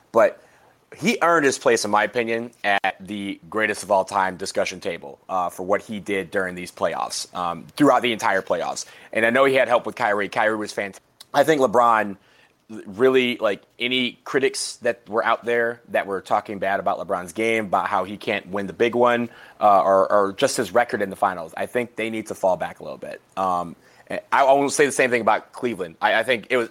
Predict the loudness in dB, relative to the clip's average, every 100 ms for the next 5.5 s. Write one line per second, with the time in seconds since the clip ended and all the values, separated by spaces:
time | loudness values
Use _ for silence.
0 | _ 0 0 2 0 2 -2 0 -6 -4
1 | -2 -2 -4 -8 -8 -6 -6 -6 -8 -10
2 | -10 -10 -6 -6 -6 _ _ -6 -4 -4
3 | -6 -18 -20 2 4 4 0 _ _ _
4 | _ -2 0 0 0 -4 0 0 0 -2
5 | -2 2 2 0